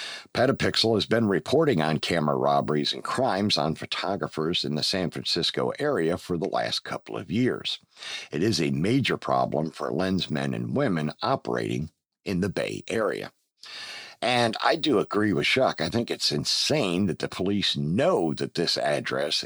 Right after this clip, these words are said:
is a major fencing operation and they're not doing anything about it.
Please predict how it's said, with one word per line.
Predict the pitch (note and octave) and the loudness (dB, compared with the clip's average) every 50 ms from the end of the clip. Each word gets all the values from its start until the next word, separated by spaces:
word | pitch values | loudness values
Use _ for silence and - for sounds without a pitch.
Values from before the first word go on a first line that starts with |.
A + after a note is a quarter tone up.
| - - | -6 -4
is | G2 F#2 F2 D2+ - - - | -2 -2 0 -2 -4 -4 -4
a | D#2 D#2 C#2 | -4 -4 -2
major | C2 D#2 D#2+ E2+ C#2+ - - B1+ | -2 -2 0 0 0 -2 -4 -6
fencing | - - - G2+ G#2 G2 - D2+ C2+ B1+ | -6 -4 -2 -2 -2 0 0 -2 -2 -4
operation | B1 A#1+ - - A1 A1 A1+ A#1+ - - - G2 | -4 -6 -6 -6 -6 -6 -4 -4 -4 -2 -2 -2
and | G2 G2 | -2 -2
they're | F2 E2 D#2 | -2 -2 0
not | C2+ C2+ A#1+ G1+ - - | -2 -2 -4 -6 -6 -4
doing | - D#2 F2 F2+ D#2 C2+ A#1+ | -2 0 2 2 0 0 -4
anything | - B1 A#1+ A#1 - - - G#1+ G#1+ | -6 -6 -8 -8 -8 -10 -10 -10 -10
about | A1+ - - G2 A2 G#2 D2 G1+ | -8 -6 -4 -2 0 0 0 -2
it. | G1+ - | -4 -10